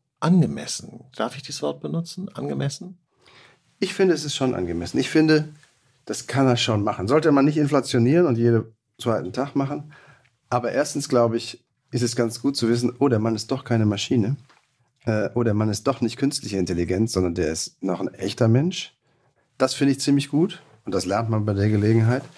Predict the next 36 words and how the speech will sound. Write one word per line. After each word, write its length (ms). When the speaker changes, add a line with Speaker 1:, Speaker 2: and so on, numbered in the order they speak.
Speaker 1:
Also 420
wenn 120
Speaker 2:
Und 140
ich 100
Speaker 1:
das 60
Speaker 2:
finde, 220
Speaker 1:
schon 100
reicht 200
Speaker 2:
wenn, 200
wenn, 340
wenn 500
auf 140
manchen 460
Klotz 360
gehört, 260
halt 140
ein 100
grober 240
Keil 280
oder 140
umgekehrt. 480
Denn 240
man 180
muss 160
auch 120
mal 120
antworten 520
dürfen, 340
wie 120
einem 220
es 200
wirklich 320
durch 120
den 180
Kopf 360
geht, 380